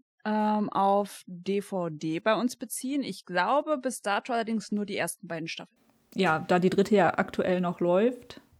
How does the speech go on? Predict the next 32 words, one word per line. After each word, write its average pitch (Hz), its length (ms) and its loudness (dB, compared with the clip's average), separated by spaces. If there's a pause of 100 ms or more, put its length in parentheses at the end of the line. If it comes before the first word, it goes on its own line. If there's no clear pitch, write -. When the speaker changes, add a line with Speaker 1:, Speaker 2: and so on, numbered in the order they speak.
(480)
Speaker 1:
Genau, 202 180 0
aber 185 160 2
die 196 100 -2
dritte 247 260 -4
Staffel 254 420 2
war 240 120 4
ja 240 140 4
irgendwie 247 240 2
aufgeteilt 185 720 0
in 190 320 -6 (400)
nochmal 226 320 -2
zwei 170 240 0
Staffeln, 175 440 -4
wenn 175 120 -4
ich 165 100 -8
das, - 240 -10
äh, 175 320 -4 (360)
richtig 185 300 -10
in 190 80 -4
Erinnerung 185 460 -2
habe. 190 240 0
Das 190 120 -8
heißt, 208 200 0
man 202 80 0
hat - 140 -6
quasi 214 260 -2
den 196 160 -8
ersten 226 440 -4
Part 285 480 -4
der 254 100 -2
dritten 254 260 -8
Staffel 269 500 0